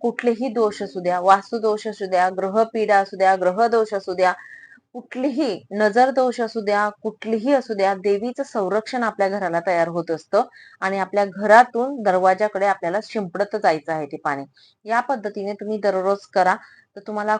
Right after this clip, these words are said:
खूप खूप बऱ्याच प्रकारे फायदा बघायला मिळेल.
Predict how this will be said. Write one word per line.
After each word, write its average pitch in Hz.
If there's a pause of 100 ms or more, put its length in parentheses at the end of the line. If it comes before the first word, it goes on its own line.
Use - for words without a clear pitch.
खूप 254
खूप 247
बऱ्याच 190
प्रकारे 196
फायदा 202
बघायला 170
मिळेल. 170